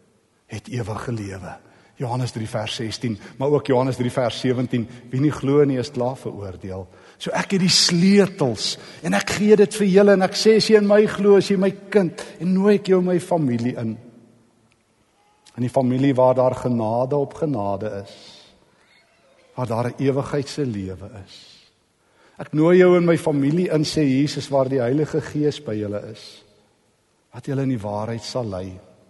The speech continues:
Hoekom dan so moedeloos? Hoekom dan so hooploos? Miskien omdat ons nie die taal van familie verstaan nie.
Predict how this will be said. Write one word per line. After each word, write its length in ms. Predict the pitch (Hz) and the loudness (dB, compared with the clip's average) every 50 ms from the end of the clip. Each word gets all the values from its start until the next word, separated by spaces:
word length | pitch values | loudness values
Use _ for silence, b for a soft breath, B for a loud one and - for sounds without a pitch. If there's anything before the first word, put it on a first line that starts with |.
| _ _ _ _ _ _ _ _ _ _ _ _ _ _ _ _ _ _ _ _ _ _ _ _ | _ _ _ _ _ _ _ _ _ _ _ _ _ _ _ _ _ _ _ _ _ _ _ _
Hoekom 220 | - 107 - 139 139 | -16 -10 -6 -4 -2
dan 180 | 127 117 117 | -2 -2 -2
so 140 | 110 - 143 | -4 -4 -4
moedeloos? 920 | 131 120 110 110 95 104 101 101 98 98 101 104 - - - - - - _ _ b b b b b b | -2 -2 -2 -4 -4 -6 -6 -6 -8 -8 -10 -12 -14 -20 -20 -20 -20 -20 _ _ b b b b b b
Hoekom 220 | 127 123 175 175 | -10 -4 -2 2
dan 180 | 156 147 143 143 | 4 4 4 4
so 120 | - 160 | 2 0
hooploos? 560 | 147 123 131 160 156 - 113 110 107 101 - | 2 4 2 2 2 0 -4 -4 -4 -4 -6
Miskien 320 | - 117 - - - 147 143 | -8 -8 -8 -4 -4 -2 -2
omdat 240 | 135 135 135 - 143 | 0 -2 -2 -4 -4
ons 120 | 131 - | -4 -4
nie 80 | 151 135 | -4 -6
die 140 | 127 123 | -4 -4
taal 220 | - 135 131 143 143 | -2 0 2 2 0
van 180 | - 143 135 | 0 -2 -4
familie 400 | 117 - 131 120 113 113 131 160 | -2 -2 -2 0 0 -2 -2 -4
verstaan 520 | 151 - 113 - - - - 104 101 98 98 | -4 -6 -10 -12 -12 -12 -10 -10 -10 -10 -10
nie. 120 | 98 98 | -12 -14